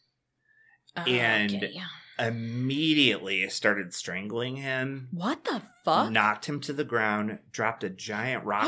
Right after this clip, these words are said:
Speaker 2: on
Speaker 1: <gasps>
Speaker 2: his head. And this is, this is gonna get graphic, but he broke off a tree limb and sodomized him with
Speaker 1: <gasps>
Speaker 2: it. Like,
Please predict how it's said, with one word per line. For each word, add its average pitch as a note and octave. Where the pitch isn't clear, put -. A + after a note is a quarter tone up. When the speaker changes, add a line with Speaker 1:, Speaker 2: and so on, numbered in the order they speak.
Speaker 2:
on G#2+
Speaker 1:
<gasps> G2
Speaker 2:
his -
head. F2+
And A#2+
this D#3+
is, B2+
this B2
is B2+
gonna A2+
get F#2
graphic, F2+
but G#2+
he A#2
broke A2
off B2
a G2+
tree G2
limb B2
and G2
sodomized D#4+
him F#4+
with D4
Speaker 1:
<gasps> E3
Speaker 2:
it. -
Like, G#2+